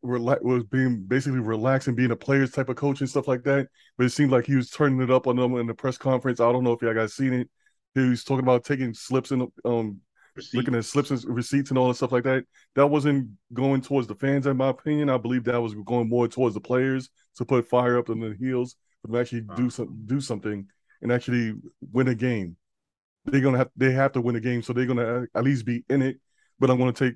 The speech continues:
Speaker 1: the Jets and the over in this one.
Speaker 2: All right. I'm gonna take Cleveland in the under. Um, I think Cleveland has a better defense, what they showed last week in terms of being able to stop Christian McCaffrey from running the ball was very effective.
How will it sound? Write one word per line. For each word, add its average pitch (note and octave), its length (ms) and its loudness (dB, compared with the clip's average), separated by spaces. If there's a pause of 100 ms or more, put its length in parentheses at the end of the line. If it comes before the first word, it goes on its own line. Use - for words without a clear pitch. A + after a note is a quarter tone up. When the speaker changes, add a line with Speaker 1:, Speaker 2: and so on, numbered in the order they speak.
(160)
Speaker 1:
the A#2 140 -8
Jets B2 240 -2
and A#2+ 80 -4
the A#2 60 4
over A#2+ 180 2
in A#2 80 0
this A#2 160 -4
one. G2+ 240 -8 (1300)
Speaker 2:
All E2 240 -12
right. F#2 320 -10 (800)
I'm G2 260 -8
gonna F#2 200 -10
take E2+ 240 -6
Cleveland A#2+ 580 -8 (480)
in F2 120 -10
the D#2+ 120 -10
under. G#2 420 -10 (400)
Um, D2+ 460 -10
I - 80 -18
think E2+ 160 -12
Cleveland E2+ 300 -8
has E2 140 -16
a - 20 -20
better D2+ 200 -12
defense, E2 640 -14 (440)
what E2 140 -16
they F2+ 100 -10
showed E2 340 -10
last E2 320 -12
week D#2+ 180 -14
in D2+ 80 -20
terms D#2 300 -14
of D2 100 -20
being E2 180 -12
able D#2 120 -14
to - 80 -20
stop - 280 -12
Christian E2 340 -16
McCaffrey D#2+ 420 -16
from D2+ 120 -16
running D#2 220 -14
the C#2+ 60 -12
ball D2 260 -12
was C#2 180 -18
very C#2 200 -12
effective. D#2+ 460 -18